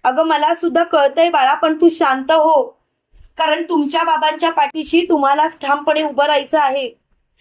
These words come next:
तेव्हा लगेच नंदिनी बोलते, "नाही काव्या, तू कशाला रडतेस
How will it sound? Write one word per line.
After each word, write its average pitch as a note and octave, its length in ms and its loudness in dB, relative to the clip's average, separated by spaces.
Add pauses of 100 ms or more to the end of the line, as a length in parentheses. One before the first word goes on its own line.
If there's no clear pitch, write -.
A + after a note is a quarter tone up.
(200)
तेव्हा D4 180 4
लगेच D4+ 300 -4
नंदिनी D4+ 360 0
बोलते, D4 380 -2
"नाही C#4+ 340 0
काव्या, C4 440 0
तू F#4 140 -6
कशाला E4+ 380 0
रडतेस D#4 520 0